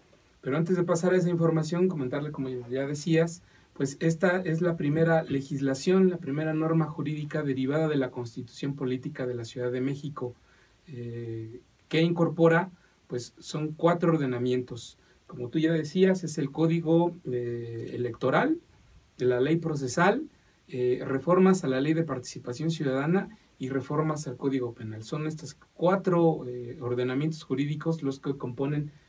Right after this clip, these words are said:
el paquete electoral, eh, de la Ciudad de México.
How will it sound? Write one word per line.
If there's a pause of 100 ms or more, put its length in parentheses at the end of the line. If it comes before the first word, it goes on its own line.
(140)
el
paquete
electoral, (320)
eh,
de
la
Ciudad
de
México.